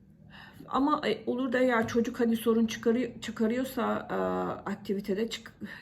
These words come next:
çıkar, hmm, hiç benim başıma gelmedi ama eğer çıkarmış olsaydı, eee, çocuğu kesin dışarı çıkartacaklardı. Eee,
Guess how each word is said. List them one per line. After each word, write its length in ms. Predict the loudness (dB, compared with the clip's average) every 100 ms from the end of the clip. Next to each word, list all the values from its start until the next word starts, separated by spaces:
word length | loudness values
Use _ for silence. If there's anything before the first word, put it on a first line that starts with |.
| -16
çıkar, 420 | -14 -4 0 0 -2 -10 -18 -8
hmm, 380 | -4 -2 -2 -4 -6 -6
hiç 200 | -6 0
benim 140 | 2
başıma 280 | 2 0 0
gelmedi 360 | 2 0 0 -2
ama 180 | -2
eğer 180 | -2 -2
çıkarmış 440 | -4 -2 0 0 0
olsaydı, 420 | -2 -2 -2 -2
eee, 520 | -2 -2 0 0 -2
çocuğu 320 | -2 -2 -2 -2
kesin 360 | -2 -2 -6
dışarı 260 | -4 -4 -4
çıkartacaklardı. 1000 | -4 -4 -4 -6 -6 -4 -4 -4 -8 -10 -16 -16 -16 -20 -20 -20 _ _ _ -4
Eee, 480 | 0 4 4 2 -2